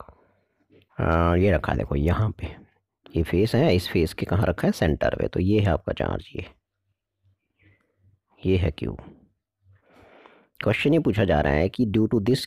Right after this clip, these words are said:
cube कितना फ्लक्स लिंक्ड होगा इस क्यूब से, इस सारे क्यूब से, होल क्यूब से, and through each face कितना फ्लक्स जो है वो पास होगा या लिंक्ड होगा। दो क्वेश्चन पूछे जा रहे हैं, सारे क्यूब से पूछा जा रहा है,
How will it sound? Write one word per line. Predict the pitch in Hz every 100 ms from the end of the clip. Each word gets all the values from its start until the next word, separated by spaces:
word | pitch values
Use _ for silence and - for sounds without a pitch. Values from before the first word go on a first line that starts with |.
| -
cube | 60 50 - - - - - _ _ _
कितना | - - 143 143
फ्लक्स | - 123 120 -
लिंक्ड | 101 101 95
होगा | 90 90 95
इस | 95
क्यूब | - 87 85
से, | - - - - _ _
इस | 107 -
सारे | 95 95
क्यूब | 101 90
से, | - 165 - - _ - - _ -
होल | 92 92
क्यूब | 92 85
से, | - 190 - _ _ _ - - -
and | 92 95 117 139 - -
through | - 135 147 -
each | 151 180 -
face | 131 127
कितना | - 120 - 127
फ्लक्स | 113 98 -
जो | 101
है | 90 87
वो | 98 107 - _ _ _ _ _ _ _
पास | - 85 82 82
होगा | 85
या | 90
लिंक्ड | 90 85 76 -
होगा। | - - - - -
दो | 95
क्वेश्चन | 90 - -
पूछे | 78 73 80
जा | 73
रहे | -
हैं, | 208 196 - 95 -
सारे | - 101 98
क्यूब | 95 95
से | -
पूछा | 104 95 107
जा | 82
रहा |
है, | 64